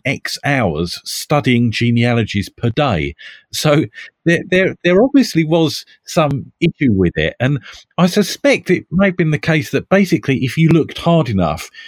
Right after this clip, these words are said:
you could always find, uh, something suspicious looking in someone's genealogy. And looking at the Old Testament, you can very much imagine that genealogies tend to be just quite messy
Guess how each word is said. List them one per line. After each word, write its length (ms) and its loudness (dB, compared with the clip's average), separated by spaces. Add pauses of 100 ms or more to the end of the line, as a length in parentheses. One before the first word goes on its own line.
(160)
you 140 0
could 140 -2
always 360 4
find, 460 0 (500)
uh, 40 -12 (280)
something 580 0
suspicious 600 -4
looking 340 0
in 120 2
someone's 760 -2 (220)
genealogy. 880 0
And 280 -4 (720)
looking 360 2
at 80 0
the 100 2
Old 180 2
Testament, 580 -2
you 160 -4
can 320 -2 (600)
very 220 2
much 260 0
imagine 420 0
that 240 -4 (280)
genealogies 760 0
tend 300 -2
to 100 -6
be 180 0
just 240 -8
quite 300 -4
messy 680 0